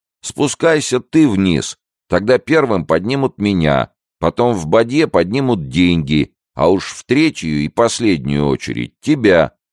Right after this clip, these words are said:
Вот это будет справедливо". Рафаэль оторопел. У него даже челюсть отвисла, и он не мог произнести ни звука.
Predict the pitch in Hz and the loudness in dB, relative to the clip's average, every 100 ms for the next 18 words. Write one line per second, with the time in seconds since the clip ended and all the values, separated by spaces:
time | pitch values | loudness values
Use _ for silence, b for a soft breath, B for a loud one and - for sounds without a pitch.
0 | _ 80 - 190 190 98 135 135 - - | _ -4 -2 -2 -2 -2 -2 -4 -8 -6
1 | 78 71 60 85 90 76 - _ _ _ | -4 -4 -2 2 2 2 -2 _ _ _
2 | _ _ _ _ _ - 90 90 101 98 | _ _ _ _ _ -4 -4 0 0 0
3 | 95 95 90 - 67 50 - _ _ _ | -2 -4 -4 -4 -6 -6 -14 _ _ _
4 | _ - 67 69 78 76 67 - - 92 | _ -12 -6 -4 -2 -4 -6 -8 -4 -4
5 | 64 - 60 58 55 - - - _ _ | -4 -10 -14 -10 -10 -10 -12 -14 _ _
6 | _ _ - 69 71 73 95 - 90 80 | _ _ -6 -4 -2 2 0 0 -4 -4
7 | 64 65 60 - 73 71 60 58 55 50 | -4 -6 -8 -8 -6 -6 -8 -8 -8 -8
8 | 50 | -12